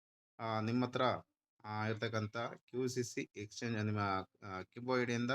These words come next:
ಕ್ಯೂ ಸಿ ಸಿ ಎಕ್ಸ್‌ಚೇಂಜ್‌ಗೆ ಕಾಯಿನ್ನ ಟ್ರಾನ್ಸ್‌ಫರ್ ಮಾಡಿ. ಹಾಗೇನೆ ಮರ್ಜ್ ಮಾಡಿರೋ ಅಕೌಂಟ್‌ಗೂ ಕೂಡ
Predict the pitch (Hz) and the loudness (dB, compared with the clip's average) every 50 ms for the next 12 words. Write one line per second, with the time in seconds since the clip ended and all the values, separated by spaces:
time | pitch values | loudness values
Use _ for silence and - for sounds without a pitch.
0 | 139 135 _ - 120 117 110 - - 127 117 104 107 - 123 113 120 139 160 143 | 0 0 _ -6 -8 -8 -8 -6 -2 -2 -2 -2 -2 -2 -2 -2 -2 -2 -4 -6
1 | - - 110 107 110 110 110 101 - 104 101 98 - 120 117 117 117 131 151 123 | -8 -6 -6 -4 -2 -2 -2 -2 0 -2 -2 -2 -4 -6 -4 -4 -2 -2 0 0
2 | 104 107 107 107 104 107 113 117 117 123 135 139 127 127 123 117 113 - 117 110 | 0 2 2 4 6 8 8 6 6 4 4 6 6 6 6 6 4 0 -6 -6
3 | 117 117 117 _ _ - - 139 | -6 -8 -10 _ _ -10 -4 -2